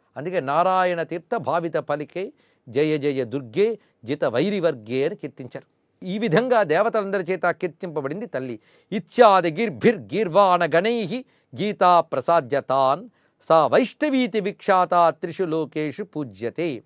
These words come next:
ఇక్కడ అమ్మవారికి ఎన్ని పేర్లున్నప్పటికీ నారాయణ తీర్థులు ప్రధానంగా ఈ తల్లికి ఓ పేరు చూపిస్తున్నారు.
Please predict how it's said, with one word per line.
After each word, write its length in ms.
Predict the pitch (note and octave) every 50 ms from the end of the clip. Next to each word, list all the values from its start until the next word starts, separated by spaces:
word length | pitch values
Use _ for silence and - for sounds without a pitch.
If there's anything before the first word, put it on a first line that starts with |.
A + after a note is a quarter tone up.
| _ _ _ _ _ _ -
ఇక్కడ 220 | D3 C3+ - E3 D3
అమ్మవారికి 420 | C3 D3+ F3+ F#3+ F#3 F3 D#3 C3
ఎన్ని 160 | C3+ D3 E3+
పేర్లున్నప్పటికీ 920 | D3 - F3 F3+ D#3+ D#3+ E3 D#3 D3 B2+ - D#3 D3+ - - G3+ G#3+ G3 - _ _ _ _ -
నారాయణ 380 | B2+ B2+ D#3 F#3 G3+ G3+ F#3 E3
తీర్థులు 300 | - F3 D#3 - F#3+ F3
ప్రధానంగా 580 | - B2 A#2+ C3+ E3+ F#3+ F#3+ F3 F3 F#3 G3
ఈ 120 | E3+ D3 C#3
తల్లికి 340 | - D3 D#3 F3+ F3+ -
ఓ 40 | D#3+
పేరు 280 | C3 - - E3 G3 -
చూపిస్తున్నారు. 540 | - F3 D#3+ - - - - D3+ C#3 A2+